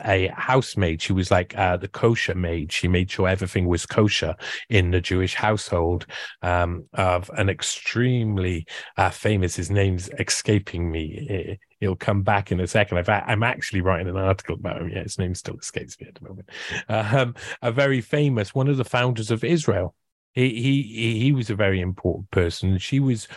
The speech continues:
working in the housemaid, and young Henry Kissinger would, um,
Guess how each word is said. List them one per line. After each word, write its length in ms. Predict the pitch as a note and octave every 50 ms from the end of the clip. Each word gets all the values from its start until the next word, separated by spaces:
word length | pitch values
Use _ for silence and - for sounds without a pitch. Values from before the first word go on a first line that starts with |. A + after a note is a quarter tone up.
| - - -
working 380 | B2+ B2+ B2+ A#2+ - - G#2
in 80 | G#2 G2+
the 80 | F#2+
housemaid, 520 | E2+ F#2 A2 B2+ C3+ - - C3 C#3 C3 A#2
and 240 | G2 F#2+ F#2 G2+ -
young 220 | A2 B2 B2 A#2
Henry 300 | G#2+ A#2 A#2+ A#2 G#2+ G#2
Kissinger 500 | - - B2 A2 - A#2+ A2 - G#2 G#2
would, 260 | F#2+ F2+ F#2 F#2 - - -
um, 360 | G#2+ G2 F#2+ F#2 F2+ F#2 G2